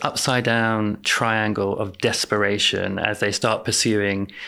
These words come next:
you know, first one claim by a person met on some apps,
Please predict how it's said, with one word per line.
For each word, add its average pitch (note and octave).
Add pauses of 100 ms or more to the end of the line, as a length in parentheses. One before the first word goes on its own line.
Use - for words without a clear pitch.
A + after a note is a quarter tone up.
(120)
you A2+
know, G#2+
first B2
one B2
claim A2+
by G#2
a G#2+
person G#2
met G#2+
on G2+
some -
apps, -